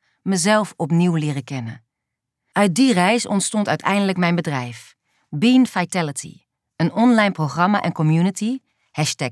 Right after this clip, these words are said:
Bean Team, waarmee ik anderen help om in hun eigen tempo hun leefstijl te veranderen. Niet door strengheid of regels,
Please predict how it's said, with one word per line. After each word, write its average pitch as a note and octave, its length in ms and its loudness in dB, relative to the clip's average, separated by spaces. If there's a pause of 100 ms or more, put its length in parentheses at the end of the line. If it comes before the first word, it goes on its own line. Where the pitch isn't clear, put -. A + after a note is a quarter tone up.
Bean F#3 400 4
Team, G#3+ 380 0 (380)
waarmee F#3 280 4
ik F#3 160 -2
anderen G3 400 2
help F3+ 440 -4 (100)
om F#3+ 160 0
in F3+ 140 2
hun D#3+ 140 2
eigen A3+ 400 -4
tempo G#3+ 540 -2 (140)
hun E3 220 2
leefstijl F#3+ 480 0
te F3 80 -10
veranderen. C3 580 -6 (480)
Niet A#3+ 240 2
door G3 140 0
strengheid E3+ 760 0
of C#3+ 120 -6
regels, D3+ 680 -6